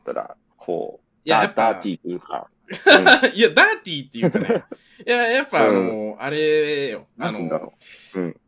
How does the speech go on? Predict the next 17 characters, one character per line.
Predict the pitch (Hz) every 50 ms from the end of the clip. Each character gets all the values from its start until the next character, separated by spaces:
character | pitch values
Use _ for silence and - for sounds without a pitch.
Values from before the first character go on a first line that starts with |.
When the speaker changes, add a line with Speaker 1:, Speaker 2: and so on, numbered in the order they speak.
| _ _ _
Speaker 2:
俺 | _ 151 185 214 226
た | 214 165
ち | - - -
教 | - 175 180 185
室 | 175 - - 190
の | 180 170
隅 | 165 - 175 175 175 175
っ | 175 _
こ | - 180 175
勢 | 156 147 123 110 104 95 92 90 87 87 85 80 80 78 76 76
や | 73
か | - 71
ら、 | - 71 76 82 85 76 78 67 - - _
や | 90
っ | 95 -
ぱ | _ 95
り、 | 87 80 69